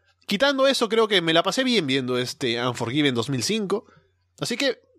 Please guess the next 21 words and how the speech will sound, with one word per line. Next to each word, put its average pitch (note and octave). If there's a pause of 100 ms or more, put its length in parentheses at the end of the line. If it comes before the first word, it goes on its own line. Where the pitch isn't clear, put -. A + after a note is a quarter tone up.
(120)
puedo A#3
resumir F3+
mi G#3+
experiencia F#3
como C3+
positiva, B3+
pero B2+
me B2
gustaría C#3+
haber D#3
tenido C#3+
un C3+
mejor B2
main A#2+
event, C3
o A#2+
un C#3+
mejor G3+
final F#3+
al G#2
menos. G2